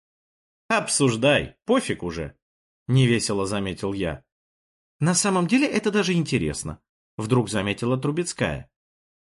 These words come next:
Так бы была обычная скучная занудная свадьба, а здесь такая движуха, есть что вспомнить. Интересно, ваше императорское величество, вам же доложили какую-нибудь информацию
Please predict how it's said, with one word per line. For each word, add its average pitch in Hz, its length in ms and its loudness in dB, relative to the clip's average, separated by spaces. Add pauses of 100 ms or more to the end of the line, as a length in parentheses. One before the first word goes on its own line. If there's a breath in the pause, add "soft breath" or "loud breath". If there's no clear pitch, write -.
(420)
Так 156 280 0
бы 139 80 4
была 135 320 4
обычная 131 640 0
скучная 151 480 -2
занудная 120 500 0
свадьба, 160 560 -4 (100)
а 185 160 0
здесь 131 380 -2
такая 123 320 0
движуха, 110 640 -4 (320)
есть 127 300 2
что - 160 0
вспомнить. 170 640 0 (480)
Интересно, 208 520 2 (160 loud breath)
ваше 170 300 2
императорское 135 560 0
величество, 107 640 -2 (300)
вам 156 280 2
же 135 100 2
доложили 127 520 2
какую-нибудь 131 600 0
информацию 98 720 -2